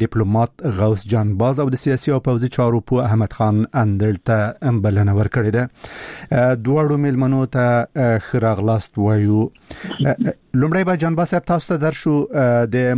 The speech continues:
متقي څرګندونې مو واورېدې چې وایي، آه، پاکستان ته یې سفر مثبت و.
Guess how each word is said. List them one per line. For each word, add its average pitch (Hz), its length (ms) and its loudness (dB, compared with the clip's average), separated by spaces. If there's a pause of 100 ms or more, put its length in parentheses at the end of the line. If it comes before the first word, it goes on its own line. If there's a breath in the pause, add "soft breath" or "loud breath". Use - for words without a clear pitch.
متقي 131 280 -2
څرګندونې 156 640 0
مو 151 80 0 (180)
واورېدې 131 480 2
چې - 60 -4
وایي، 135 320 2 (120)
آه، 110 340 2 (180)
پاکستان 170 480 0
ته 165 200 0
یې - 20 0
سفر 143 600 -2
مثبت 110 680 0
و. 127 120 -2